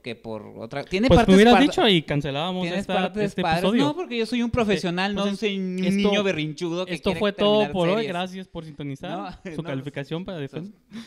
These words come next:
Speaker 1: déjeme
Speaker 2: No, no.
Speaker 1: terminar, por favor.
Speaker 2: <laughs>
Speaker 1: Eh, tiene partes buenas, también la quería ver porque sale Sigourney Weaver, que es una de mis actrices favoritas.
Speaker 2: Y Jessica Jones también es.
Speaker 1: Jessica Jones está padre el personaje.
Speaker 2: Kristen Ritter.
Speaker 1: Sí, está muy, de hecho está muy padre el personaje de Jessica Jones. Y, este,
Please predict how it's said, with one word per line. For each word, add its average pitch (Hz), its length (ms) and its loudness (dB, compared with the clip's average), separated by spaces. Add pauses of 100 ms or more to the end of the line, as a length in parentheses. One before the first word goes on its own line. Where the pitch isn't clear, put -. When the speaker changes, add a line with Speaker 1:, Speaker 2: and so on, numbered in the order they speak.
(120)
Speaker 1:
déjeme 156 380 -2
Speaker 2:
No, 160 60 0
no. 147 60 -4
Speaker 1:
terminar, 127 400 -8
por 98 100 -20
favor. 87 300 -20
Speaker 2:
<laughs> - 100 -14 (720)
Speaker 1:
Eh, 151 380 0
tiene 220 220 2
partes 220 360 0
buenas, 220 360 -2
también 160 260 -4
la 180 80 -10
quería 151 180 -6
ver 143 140 -6
porque 156 240 -12
sale 135 240 -10
Sigourney 123 360 -10
Weaver, 147 340 -6
que 131 40 -12
es 120 120 -14
una 120 120 -8
de 117 80 -8
mis 107 160 -14
actrices 113 380 -12
favoritas. 135 480 -2
Speaker 2:
Y - 20 2
Jessica 117 400 2
Jones 104 260 -6
también 104 340 -12
es. - 160 -20
Speaker 1:
Jessica 135 340 -6
Jones 127 160 -2
está - 180 -8
padre 117 200 -2
el 117 60 -10
personaje. 135 520 -6 (240)
Speaker 2:
Kristen 123 320 -2
Ritter. 113 320 -4
Speaker 1:
Sí, 143 260 -2
está 135 200 -10
muy, 139 180 -4
de 127 100 -6
hecho 127 160 -8
está 139 140 -4
muy 139 140 0
padre 135 260 -2
el 131 60 -10
personaje 123 480 -6
de 117 100 -4
Jessica 117 340 -10
Jones. 143 360 -6
Y, 196 480 0
este, 127 800 -2